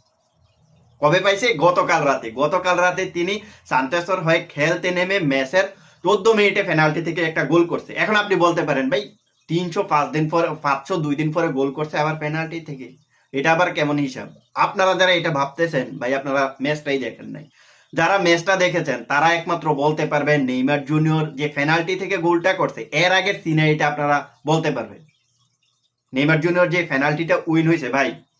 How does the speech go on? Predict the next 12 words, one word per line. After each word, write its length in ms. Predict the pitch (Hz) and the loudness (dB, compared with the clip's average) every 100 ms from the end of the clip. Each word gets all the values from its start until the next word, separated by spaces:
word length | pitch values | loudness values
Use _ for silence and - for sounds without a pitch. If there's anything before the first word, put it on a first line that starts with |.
| _ - | _ -2
চার 260 | 160 151 | -2 0
থেকে 200 | 180 180 | -2 0
পাঁচজন 380 | 151 139 131 156 | 2 2 2 0
ডিফেন্ডারকে 600 | 131 120 127 131 139 151 | 0 -4 -2 0 0 -4
কাটিয়ে 400 | 147 143 143 156 | -2 -2 0 -2
ডি 120 | 139 139 | 0 0
বক্সে 260 | 147 139 | 0 -2
ঢুকে 260 | 127 127 143 | -4 -4 -2
গেছে, 180 | 156 160 | -2 -2
ওইখানে 360 | 156 160 175 | -2 -4 -4
যদি 180 | 185 190 | -2 -2
তাকে 380 | 190 139 175 | -2 -2 -4